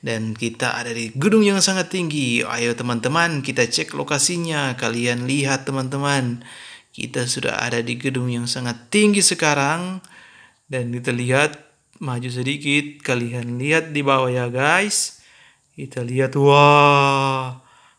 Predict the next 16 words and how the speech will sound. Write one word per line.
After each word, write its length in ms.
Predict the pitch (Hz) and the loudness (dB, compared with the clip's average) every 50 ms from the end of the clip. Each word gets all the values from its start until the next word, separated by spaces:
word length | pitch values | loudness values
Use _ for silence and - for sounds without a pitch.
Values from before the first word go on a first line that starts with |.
| _ _ - | _ _ -12
Upin 400 | 131 120 120 - - 127 135 139 | -12 -12 -12 -10 -10 -8 -6 -6
akan, 300 | 139 120 123 131 127 123 123 123 123 123 123 123 120 123 120 120 120 120 120 120 120 120 120 117 117 - _ _ _ _ _ _ _ _ _ _ _ _ _ _ _ _ _ _ _ _ _ _ _ _ _ _ _ _ _ | -8 -6 -4 -4 -2 -2 -2 -2 -4 -4 -4 -4 -4 -4 -4 -4 -4 -4 -4 -4 -4 -6 -8 -10 -12 -18 _ _ _ _ _ _ _ _ _ _ _ _ _ _ _ _ _ _ _ _ _ _ _ _ _ _ _ _ _
Upin 320 | - 135 - - 135 139 | -18 -18 -10 -8 -6 -4
akan 240 | 131 123 - 127 120 113 117 | -4 -4 -4 -6 -6 -4 0
terjun 420 | 135 139 135 135 123 135 139 139 | 2 4 4 2 0 -2 -2 0
dari 220 | 131 131 123 120 | 2 2 2 2
sini 320 | 110 120 135 147 143 147 139 | 0 0 -2 0 0 0 2
guys. 800 | 127 131 131 123 120 117 113 110 - - - - - - - - - _ _ _ _ _ _ _ _ _ _ _ _ _ _ 143 | 4 4 4 4 2 2 0 -2 -2 -2 -2 -2 -4 -4 -8 -10 -16 _ _ _ _ _ _ _ _ _ _ _ _ _ _ -12
Kalian 400 | 139 127 123 120 120 120 120 123 | -8 -6 -6 -6 -6 -6 -6 -4
lihat 320 | 127 127 127 127 127 - | -2 -2 -2 -2 -2 -2
guys, 720 | - 127 127 120 113 113 110 - - 113 - - - - - | 0 2 4 4 2 2 0 -4 -4 -4 -4 -4 -4 -6 -8
wow, 1040 | 131 117 135 143 147 147 156 156 156 151 147 143 139 135 131 127 123 120 123 123 120 - _ _ _ _ _ _ _ _ _ _ _ _ _ _ _ 127 | -6 -2 2 4 6 6 6 6 6 4 4 2 0 0 -2 -4 -6 -8 -8 -12 -14 -18 _ _ _ _ _ _ _ _ _ _ _ _ _ _ _ -12
Upin 320 | 113 107 - - 117 120 | -12 -10 -8 -8 -6 -4
akan 320 | 117 113 117 127 113 110 110 | -4 -4 -4 -6 -4 -4 0
lompat 640 | 110 120 131 139 135 131 123 127 143 135 139 143 131 | 2 2 2 2 0 -2 -4 -2 -2 -2 -2 -4 -4
dengan 400 | 131 131 131 131 127 127 127 | -2 -2 -2 -2 -2 -2 -2